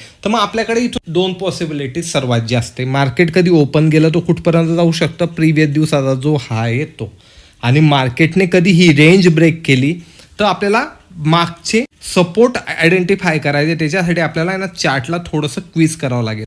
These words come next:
या प्रकारे मित्रांनो. तर मला इथे पहिले पाहायला मिळतोय की हा एक सपोर्ट आहे. मी इथे लाईनच आखून घेतो की जेणेकरून तुम्हाला इथे पाहायला पण मिळेल. हा एक मला सपोर्ट आयडेंटिफाय झालाय, त्यानंतर मला हा एक सपोर्ट आयडेंटिफाय झालाय मित्रांनो.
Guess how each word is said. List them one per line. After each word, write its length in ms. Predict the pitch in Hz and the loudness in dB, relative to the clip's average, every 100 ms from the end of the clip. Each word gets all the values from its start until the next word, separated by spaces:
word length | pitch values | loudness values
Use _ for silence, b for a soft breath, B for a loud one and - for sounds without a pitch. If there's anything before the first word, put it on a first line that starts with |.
| - | -12
या 220 | - 147 135 | -2 0 2
प्रकारे 420 | 123 120 117 110 | 0 -2 -2 -4
मित्रांनो. 380 | 107 - 104 104 _ b b b b - | -6 -10 -16 -18 _ b b b b -4
तर 60 | 165 | 0
मला 260 | 185 196 | 2 2
इथे 240 | 214 208 208 | 2 2 0
पहिले 300 | 208 202 202 | 2 2 0
पाहायला 440 | 175 190 190 196 | -2 0 0 2
मिळतोय 380 | 185 175 170 185 | 0 0 0 -2
की 120 | 180 | 2
हा 200 | 156 147 | 2 4
एक 120 | 156 | 2
सपोर्ट 420 | - 160 160 151 160 | -2 -2 -2 -2 -2
आहे. 80 | |
मी 100 | 160 | 0
इथे 200 | 160 165 156 | 0 0 0
लाईनच 480 | 139 143 151 143 - | 0 -2 -4 -8 -8
आखून 360 | 139 120 143 | -6 -2 -2
घेतो 280 | 135 120 139 175 - b b b | -2 -2 -6 -8 -12 b b b
की 100 | 131 | -4
जेणेकरून 560 | 120 127 139 131 139 143 | 0 0 0 -2 -4 -4
तुम्हाला 340 | 143 139 135 | -2 -2 -2
इथे 220 | 135 123 | -2 -4
पाहायला 360 | 160 151 135 123 | -4 -4 -4 -4
पण 160 | 123 123 | -4 -6
मिळेल. 280 | 117 - b b b | -6 -10 b b b
हा 180 | 120 135 | -2 0
एक 180 | 143 160 | 0 -2
मला 200 | 151 160 | -2 0
सपोर्ट 460 | - 151 139 131 | -2 -2 -2 -4
आयडेंटिफाय 680 | 143 139 139 123 143 143 127 | -2 -2 0 0 -2 0 0
झालाय, 320 | 120 120 120 | 2 0 0
त्यानंतर 440 | 123 131 135 135 147 | -2 -2 -2 -4 -4
मला 280 | 143 143 143 | -4 -2 0
हा 220 | 127 113 | 2 2
एक 200 | 127 - | 0 -2
सपोर्ट 440 | - 127 - 123 | -6 -6 -4 -4
आयडेंटिफाय 640 | 135 123 127 120 123 123 113 | 0 2 2 0 0 -2 -2
झालाय 260 | 110 110 | -2 -4
मित्रांनो. 460 | 110 110 - 113 | -4 -6 -8 -8